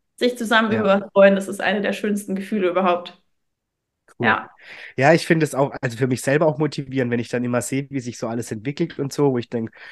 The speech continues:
Speaker 1: Ja.
Speaker 2: cool.
Speaker 1: Ja.
Speaker 2: So, also, ja.
Speaker 1: Ja.
Speaker 2: Ähm, dann Kaffee oder Tee?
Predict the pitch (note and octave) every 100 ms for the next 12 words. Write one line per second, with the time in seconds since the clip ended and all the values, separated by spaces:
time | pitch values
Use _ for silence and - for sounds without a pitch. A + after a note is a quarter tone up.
0 | - - B3 C4 - - _ _ _ _
1 | _ - A3 G#2 - A#2+ A2+ A2+ G2+ _
2 | - B2 B3+ - - - - - - C3+
3 | C3 C3+ C3+ C3+ C3+ C3+ C#3+ C#3+ E3+ E3
4 | D3+ - - - - G3 F3+ F#3+ - B2
5 | F2